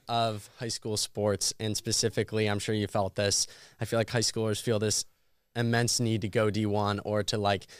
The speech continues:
win nationals or whatever it might be. Do you think it's healthy for a kid that age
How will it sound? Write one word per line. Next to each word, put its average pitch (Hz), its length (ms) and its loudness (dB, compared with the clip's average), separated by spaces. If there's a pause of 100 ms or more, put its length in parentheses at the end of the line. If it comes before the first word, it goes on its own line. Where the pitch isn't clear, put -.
(160)
win 120 220 2
nationals 107 520 0
or 107 80 0
whatever 104 300 2
it 107 80 -4
might 104 180 -2
be. 104 140 -2
Do 110 140 -4
you 139 80 2
think 165 180 0
it's 156 160 2
healthy 131 460 0
for 131 200 0
a 127 60 4
kid 131 200 0
that 135 160 4
age 147 360 0